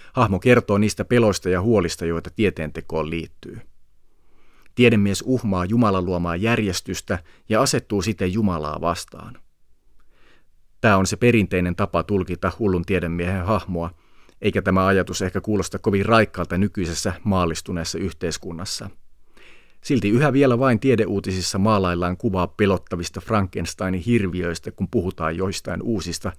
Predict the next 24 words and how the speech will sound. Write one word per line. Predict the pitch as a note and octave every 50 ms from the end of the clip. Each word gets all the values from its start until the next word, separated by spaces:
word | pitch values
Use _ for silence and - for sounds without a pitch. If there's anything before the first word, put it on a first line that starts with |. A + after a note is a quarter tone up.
| - - -
tieteellisistä | - G#2 G2 F2 - F#2+ F2 F2+ F2 E2+ F2 E2+ - - -
innovaatioista. | - A2+ G#2 F#2 E2+ D2 D2+ D#2 - - - - - - A2 - - - - A2+ - - - - - - - - - - - - - - - - - - - - - - - - - _ _ - - - - _ _ _ _ _ - - - - - - - - -
Hullun | E3 G3+ G3 C#3
tiedemiehen | - C3+ A#2+ A#2 G#2+ G#2+ G#2 G2 G2+ G2+ F2+
hahmossa | G#2+ A2+ G#2+ G2 E2+ D#2+ - - - F2 - - - - - -
ei | - A2 A2
ole | A2 G2+ G2
kyse | - - A2+ - G2+ F2+
vain | F2+ F#2 F#2 - -
yksittäisistä | B2+ A#2 - - F2+ - - F2+ E2 D#2+ - - G2 F2
häiriintyneistä | F#2 G2+ G#2 F#2+ E2 F2 E2 - - D#2 E2 E2+ - - G2+
henkilöistä, | G2 G#2 G#2 G2 - - E2+ E2 D#2+ E2 - - - F#2 E2 - - - - - - - - - -
vaan | B2+ A#2+
sillä | - B2+ G#2 F#2+
herätellään | A#2+ C3 B2+ B2 G#2+ - A#2 G#2 G2+ G2+ A2
isompia | C3 B2 - B2+ G#2+ F#2+ - G#2 F2+ F2+
ja | F#2 F#2+ F#2+
laajempia | A2 A2+ A2+ G2 F2 D#2+ - F2+ E2+
kysymyksiä | - B2 A2 - A2 F#2+ F2+ F2 - - - G2 F2 D#2 - - - - - -
koko | - C3+ - - G#2+
meidän | G2 G2+ G2+ G2+ G2
kulttuuristamme | - A#2+ B2 A2+ - - F2+ D#2+ D#2 E2+ - - - F2 E2 E2 E2+
ja | E2 E2+ E2
yhteiskunnastamme. | - A#2 G#2 F2+ - - F2 D#2+ - - - F2+ F2 E2+ D#2+ - - - - - - - A2+ A2+ -